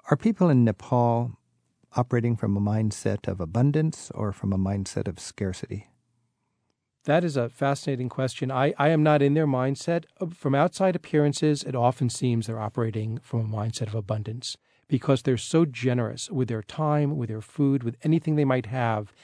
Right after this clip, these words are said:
Speaker 2: They're so giving and, and generous to visitors and to people within their own family or tribal community. In reality, within their communities,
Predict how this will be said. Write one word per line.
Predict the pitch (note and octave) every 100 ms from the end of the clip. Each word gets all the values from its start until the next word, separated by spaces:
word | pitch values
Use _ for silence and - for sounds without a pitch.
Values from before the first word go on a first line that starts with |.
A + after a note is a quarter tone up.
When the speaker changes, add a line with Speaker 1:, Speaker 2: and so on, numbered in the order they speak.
| _ _ _
Speaker 2:
They're | C#3 A#2+
so | - - D#3 D3 E3 F#3 A2+
giving | G#2+ B2+ C3 B2 C3+ B2
and, | A#2 A2 -
and | A2+ G#2+
generous | B2 A#2+ A2+ G#2+ - - _ _ -
to | C3
visitors | G2+ C#3 C3+ C#3 C#3 C3 C3 B2+ _ _ _ _
and | C3+ B2+ A#2
to | A#2
people | C3+ B2+ B2+
within | A#2 A#2
their | A2
own | G#2+ G#2 _ _
family | - B2+ B2 A2
or |
tribal | - C#3 C3 C3
community. | - A#2 A2+ G#2+ A2 - _ _ _ _
In | F#3 G#3
reality, | G3+ F3 F3+ F#3 G3 F3+
within | B2+ C#3
their | D#3
communities, | D#3 E3 E3 D#3+ F3 F3 D#3+ -